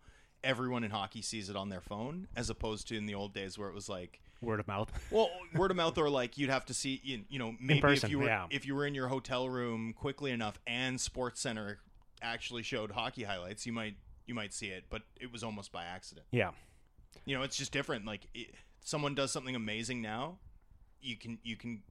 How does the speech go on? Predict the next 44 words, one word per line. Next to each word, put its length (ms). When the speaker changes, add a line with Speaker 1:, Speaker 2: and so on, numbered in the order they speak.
Speaker 1:
bet 220
that 140
the 60
whole 240
hockey 260
world's 260
seen 120
it. 80
Speaker 2:
Yeah, 200
I'm 180
really 240
interested 340
in 60
this, 200
like, 180
phenomenon 400
of 60
how 180
much 220
this 100
dynamic 420
has 80
changed, 300
because 200
it's, 120
like, 220
it's, 180
it's 140
pretty 200
significant 560
from 140
the 60
past, 360
and 80
I 80
think 220
it, 220
it, 160
it's 140
pretty 580
instructive 640
of 140
kind 180
of 100